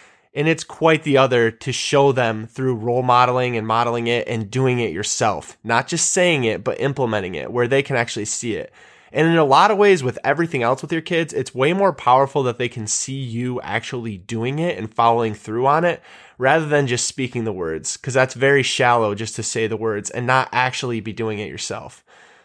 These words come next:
A lot of where I've gotten through with our daughter and a lot of where you could probably get through with your kids, I'm not saying, first of all, to tell them everything, but you can be very transparent with them. If things are hard, like this whole covid thing, you can be very clear with them that it's hard for you too, that you understand,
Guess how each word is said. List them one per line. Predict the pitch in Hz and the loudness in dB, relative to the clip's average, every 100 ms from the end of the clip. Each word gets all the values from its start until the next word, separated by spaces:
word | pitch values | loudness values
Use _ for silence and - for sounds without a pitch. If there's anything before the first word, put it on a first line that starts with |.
| _ _ _ - | _ _ _ -4
A | 135 | 2
lot | 143 175 202 | 6 6 4
of | 151 | 2
where | 160 175 165 | 4 6 6
I've | 147 | 4
gotten | 147 151 135 | 4 2 0
through | 147 | -2
with | 147 135 | 0 2
our | 135 | 2
daughter | 127 127 139 139 | 4 4 4 2
and | 123 | 0
a | |
lot | 110 139 | 2 2
of | 143 | 2
where | 139 | 0
you | 135 127 | -2 -4
could | 131 | -2
probably | 143 139 | 2 2
get | 135 - | 0 -2
through | 139 | -4
with | 120 | 0
your | 135 | -2
kids, | 131 113 92 - | -2 -4 -4 -8
I'm | 131 | -4
not | 147 165 | 0 0
saying, | - 147 139 | 0 -2 -2
first | 123 147 139 | 0 -2 -2
of | 107 | -2
all, | 107 110 120 - | -2 -2 -4 -8
to | 131 | -8
tell | - 131 | 0 2
them | 120 - | 2 2
everything, | 135 123 101 92 117 - - - - | -2 -2 -6 -10 -14 -18 -20 -20 -10
but | 143 208 | -4 -2
you | |
can | 277 | 0
be | 254 | -2
very | 165 170 180 | 2 4 4
transparent | 170 170 147 - 143 147 110 | 2 0 0 -2 0 0 0
with | 107 | -4
them. | 80 76 139 156 | -10 -14 -18 -12
If | - 135 | -8 -8
things | - 226 233 | -4 -2 2
are | 160 | 0
hard, | 127 139 180 | 4 2 2
like | 156 139 | 0 -2
this | 139 | -4
whole | 156 160 | 0 -2
covid | - 131 156 175 | 0 0 0 -2
thing, | 214 240 233 - - | -2 -2 -6 -20 -18
you | - 202 | -8 -4
can | 240 | 0
be | 220 | 2
very | 190 185 | 4 4
clear | - 196 | 4 4
with | 170 | 4
them | 135 123 | 2 2
that | 127 | 2
it's | 139 135 | 2 0
hard | 147 143 | 0 0
for | 139 | -2
you | 139 127 | -6 -6
too, | 117 120 87 - _ - | -6 -6 -6 -10 _ -2
that | 135 | 0
you | 165 208 | 2 2
understand, | 202 151 - 156 139 123 117 | 2 0 -2 0 0 0 -4